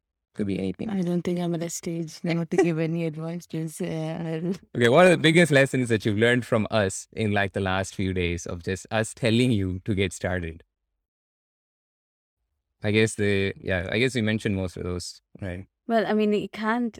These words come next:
Speaker 2: lesson is not the right word, right? Because you have to kind of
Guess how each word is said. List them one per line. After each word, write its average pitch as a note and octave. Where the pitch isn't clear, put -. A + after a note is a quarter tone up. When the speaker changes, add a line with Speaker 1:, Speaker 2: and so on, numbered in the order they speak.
Speaker 2:
lesson G#3
is G#3
not F#3
the E3+
right E3
word, D3+
right? D3
Because D3+
you D#3+
have E3+
to F#3
kind E3
of D3